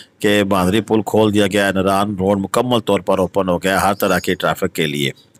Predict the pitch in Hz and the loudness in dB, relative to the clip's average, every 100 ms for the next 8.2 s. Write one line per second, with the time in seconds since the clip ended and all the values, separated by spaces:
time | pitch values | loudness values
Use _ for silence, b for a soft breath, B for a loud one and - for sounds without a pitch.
0 | - 92 107 117 104 110 98 92 104 98 | -8 -2 0 0 0 0 -2 -2 -2 -4
1 | - - - 107 101 120 110 107 - 117 | -6 -18 -6 -2 0 0 2 0 0 2
2 | 113 107 104 98 - 95 104 113 92 104 | 2 2 0 -2 0 0 2 -2 0 0
3 | 98 90 101 98 92 95 87 98 92 95 | 0 0 0 0 0 0 0 0 0 0
4 | 95 87 80 85 98 - B B - 95 | 0 2 0 0 -2 -4 B B -2 0
5 | 101 87 87 92 90 - 87 - 101 98 | 2 0 -2 -2 0 0 -2 0 0 2
6 | 147 175 - - 226 151 107 87 110 113 | 2 2 0 0 2 4 4 2 0 0
7 | 110 110 107 101 98 92 95 104 - 95 | 0 2 2 2 0 2 0 2 2 0
8 | 92 | 0